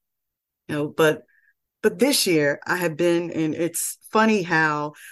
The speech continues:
that works out, because in just the first few weeks of the year, I have met people who work in and around that industry. It's been pretty cool,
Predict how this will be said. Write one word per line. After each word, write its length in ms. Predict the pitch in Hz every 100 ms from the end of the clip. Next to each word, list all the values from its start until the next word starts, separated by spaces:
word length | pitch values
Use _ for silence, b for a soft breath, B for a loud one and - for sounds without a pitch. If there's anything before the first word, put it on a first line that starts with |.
| B
that 160 | 170 147
works 260 | 170 165 -
out, 300 | 214 233 -
because 380 | 165 160 151
in 140 | 156 151
just 380 | 180 190 202 -
the 140 | 170 _
first 340 | 208 226 220
few 240 | - 202 196
weeks 400 | 185 190 170 175
of 100 | 156
the 100 | 151
year, 600 | 147 202 233 147 147 147 _ _ _ _
I 300 | 196 226 247
have 280 | 226 214 180
met 380 | 185 196 196 -
people 340 | 208 190 190
who 200 | 175 190
work 340 | 165 175 180 180
in 180 | 175 185
and 100 | 170
around 380 | 165 156 156 151
that 220 | 151 151
industry. 800 | - 185 180 147 - - 139 135 b b b _
It's 240 | - 196 -
been 260 | 165 156
pretty 540 | - - 175 170 160 -
cool, 480 | - 147 131 -